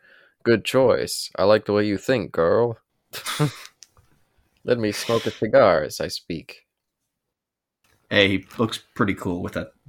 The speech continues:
Speaker 2: Desert Eagle, or that, with that cigar.
Speaker 1: Oh, he looks like a, like a
Speaker 2: Fire Festival, not Fire.
Speaker 1: avatar that I would, avatar that I would choose in a video game to play. The captain with the hat.
Speaker 2: There's a few times where I'm like, "Okay, am I watching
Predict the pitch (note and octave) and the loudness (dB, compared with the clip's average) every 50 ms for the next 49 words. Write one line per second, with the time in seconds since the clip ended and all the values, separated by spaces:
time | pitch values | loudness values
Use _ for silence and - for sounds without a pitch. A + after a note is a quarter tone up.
0 | - - G2 F2 E2 D#2+ F2 F2 E2+ E2 D#2+ - - - - C3 B2 A#2+ A2+ A2 | -12 -8 -6 -6 -6 -6 -8 -8 -6 -6 -6 -8 -8 -2 2 2 4 6 4 4
1 | A2 - - G#3+ - - - - G2 E2+ D#2 D#2+ F2+ - - _ _ - G#2 G#2 | 2 2 0 -2 -2 -2 -2 -4 -2 -2 -2 -2 -2 -4 -8 _ _ 0 2 2
2 | G#2 G#2+ A#2+ C#3 - - - B2 G#2+ - A2+ G2+ G2 F#2 F#2 F2 D#2+ F2 - F#2+ | 4 4 2 0 0 2 2 2 2 4 4 4 4 4 4 2 0 0 -2 -2
3 | F#2 - - F2 F2 E2 - G#2+ G2 F2 - E2 D#2+ - - - E2 E2 - - | -2 0 0 0 0 2 2 2 0 0 -2 -8 -12 -12 -12 -12 -14 -12 -10 -12
4 | D#2+ - _ _ - - _ - - - F#2+ G2+ G#2 G#2 - G2 F#2+ F2+ F2 E2+ | -12 -12 _ _ -20 -20 _ -6 -2 0 2 0 0 -2 -2 -2 0 0 0 -2
5 | E2+ E2 D#2+ D#2+ - _ _ _ _ _ _ _ _ _ - G2 F#2+ F#2+ - G#2 | -2 -4 -4 -4 -6 _ _ _ _ _ _ _ _ _ -2 -2 -2 -2 -4 -4
6 | F#2 F#2 F#2 F2 D#2+ E2 - - G2+ F#2 - F2 E2+ - E2+ F2 F#2+ F2+ D2+ B1+ | -2 0 0 0 0 -2 -4 -4 -4 -4 -2 -6 -6 -6 -2 -2 -2 -2 -4 -8
7 | D2 D#2 - - - - D#2 D2+ D2+ - - _ _ _ _ _ _ F#2+ - - | -8 -8 -10 -10 -6 -4 -4 -2 -4 -6 -10 _ _ _ _ _ _ -12 -6 0
8 | G#2+ F#2+ F#2+ - _ _ F#2 F#2 F2+ F2 - - _ - F2+ F2+ F2+ F2+ - - | 0 0 0 0 _ _ -14 -14 -14 -14 -14 -18 _ -10 -6 -6 -6 -6 -8 -12
9 | _ _ - C3+ D#3 G3 G#3 B3 B3+ - - - D#3+ - E3 - E3+ D3 D3+ D#3 | _ _ 4 8 8 8 8 8 6 6 6 4 4 4 4 6 6 8 8 8
10 | D#3 C#3+ C#3 C3+ C3 C3 C3+ C3+ B2+ A#2+ A#2+ A#2+ A#2 - C3 - - A#2+ A2 G#2+ | 6 6 6 6 8 8 8 8 8 8 8 6 6 4 0 4 6 6 6 6
11 | G2+ - B2 A#2 B2 C#3+ D3 C3 D3 D#3+ E3 D#3+ - - F3+ E3 D#3+ D#3 C#3 - | 2 0 2 4 6 6 6 8 8 6 6 6 0 0 2 2 2 2 0 -4